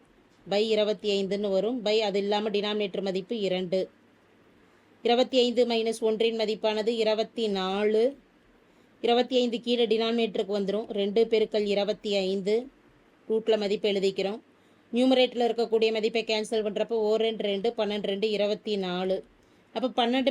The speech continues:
பிரிச்சு எழுதிக்கலாம். ஸ்கொயர் ரூட் எடுக்கிற மாதிரி நாலு பெருக்கல் மூணுன்னு எழுதலாம். by இருபத்தி ஐந்து. நான்கின் வர்க்கமூல மதிப்பானது இரண்டு. எனவே இரண்டு ரூட் மூணு.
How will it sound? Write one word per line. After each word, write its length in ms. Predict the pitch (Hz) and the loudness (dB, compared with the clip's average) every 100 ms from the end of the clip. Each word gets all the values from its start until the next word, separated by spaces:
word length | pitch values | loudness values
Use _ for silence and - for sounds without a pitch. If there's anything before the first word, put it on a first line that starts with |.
| 262 | 0
பிரிச்சு 260 | 254 254 247 | 0 2 2
எழுதிக்கலாம். 520 | 220 214 208 208 220 - | 2 0 -2 -4 -8 -14
ஸ்கொயர் 320 | - 233 233 | -2 2 4
ரூட் 200 | 247 226 | 4 2
எடுக்கிற 320 | 220 - 208 | 0 0 -2
மாதிரி 280 | 202 202 233 | 0 0 0
நாலு 360 | 214 214 233 233 | 0 2 2 2
பெருக்கல் 360 | 214 226 214 | 0 0 -2
மூணுன்னு 260 | 208 208 208 | 0 -2 -2
எழுதலாம். 440 | 196 196 214 226 | 0 0 -2 -2
by 180 | 202 220 | -2 0
இருபத்தி 480 | 220 202 202 - 196 | 0 0 -2 -2 -2
ஐந்து. 480 | 175 180 185 - - _ _ _ - | 0 -2 -2 -6 -12 _ _ _ -4
நான்கின் 400 | 208 233 240 247 | 0 0 2 2
வர்க்கமூல 520 | 226 202 226 233 240 | 2 2 0 2 2
மதிப்பானது 720 | 226 214 220 208 208 226 320 - _ _ | 0 -2 -2 -2 0 0 -2 -6 _ _
இரண்டு. 480 | 190 196 208 190 208 - _ _ | -2 -2 0 -2 -4 -6 _ _
எனவே 360 | - 196 196 196 | -6 -2 2 2
இரண்டு 460 | 196 208 214 240 247 | 2 0 2 2 2
ரூட் 320 | 214 226 226 | 2 -2 -2
மூணு. 520 | 202 202 202 202 277 | -2 0 2 0 -2